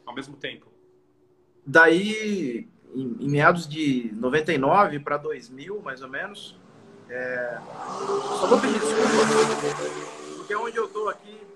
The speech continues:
Speaker 2: passa bastante carro, tá?
Speaker 1: Não, tem problema, tem problema. Aqui meu cachorro late também, sem problema nenhum.
Speaker 2: <laughs> É, a gente improvisa, né? Então, assim, eu, é,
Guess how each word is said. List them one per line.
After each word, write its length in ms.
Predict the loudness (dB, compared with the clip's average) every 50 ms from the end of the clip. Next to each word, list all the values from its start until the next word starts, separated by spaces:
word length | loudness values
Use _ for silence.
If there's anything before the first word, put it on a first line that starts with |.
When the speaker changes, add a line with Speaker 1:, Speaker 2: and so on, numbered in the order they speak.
| -20 -20 _ _ _ _ _ _ _
Speaker 2:
passa 220 | -14 -12 -12 -12
bastante 380 | -14 -14 -14 -14 -16 -18 -20 -20
carro, 340 | _ -14 -12 -12 -12 -14 -10 _
tá? 80 | -4 -2
Speaker 1:
Não, 100 | -2 -2
tem 100 | -4 -4
problema, 360 | -2 -2 -2 -2 -4 -6 -8 _
tem 120 | _ -6 -4
problema. 320 | -4 -4 -4 -6 -8 -10 -10 _
Aqui 200 | -10 -6 -2 -2
meu 100 | -2 2
cachorro 380 | 2 0 2 2 2 2 2
late 320 | 4 4 2 2 0 -4 -10
também, 420 | -10 -10 -8 -8 -8 -10 -10 -12
sem 160 | -14 -14 -14
problema 380 | -10 -10 -10 -2 0 0 0 0
nenhum. 120 | -2 -8 -14 -18 -20 -20 -20 -20 _ _ _ _ _ _ -4
Speaker 2:
<laughs> 180 | -4 -4 -2 -2
É, 60 | -4
a 680 | -4 -4 -6 -12 _ _ _ _ _ _ _ _ -8 -8
gente 160 | -8 -8 -10
improvisa, 580 | -4 -2 0 0 0 -2 -6 -10 -10 -8 -6
né? 240 | -2 -2 -2 -2 -4 -10 _ _ -16 -16 -16 _ _ _ _ _ _ _ _ _ -20
Então, 200 | -16 -10 -8 -8
assim, 360 | -6 -8 -10 -14 -16 -16 -14 -8
eu, 720 | -6 -4 -4 -4 -4 -4 -4 -4 -4 -4 -6 -8 -10 -12 -14 _ _ _ _ _ _ _ _ _ _ _ _ _ _ _ _
é, 120 | -10 -10